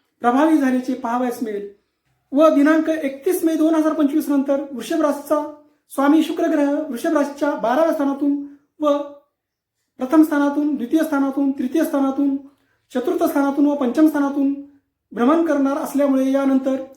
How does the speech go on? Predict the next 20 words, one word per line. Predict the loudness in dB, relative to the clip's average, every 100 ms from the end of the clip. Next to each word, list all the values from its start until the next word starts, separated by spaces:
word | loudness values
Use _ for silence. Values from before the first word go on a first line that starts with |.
| _ _ -14
वृषभ | -8 -2 2
राशीच्या | 0 0
व्यक्तींना | -2 -2 0 0 0 -4 -12 _ _ _ _
हा | -4
कालावधी | 0 2 2 2 2 0 -4 _ _ _ _ -2
त्यांच्या | 0 0 -2 -6 -14 _ _
सुखाची | -8 -2 0 0 0
वृद्धी | 0 2 2
करणारा | 2 0 -2
ठरेल. | -2 -4 -4 -4 -8
तसेच | -6 -6
या | -4 -4
दरम्यान | 0 0 0 0 -6 _ _ _ -12
वृषभ | -6 -2 0
राशीच्या | 0 0 -2
व्यक्तींना | -2 2 2 2 -2 -8 -20 _ _ _ _
चांगले | -4 0 0
वैवाहिक | 2 2 2 0
सौख्य | -2 0 0
लाभेल. | 0 0 -2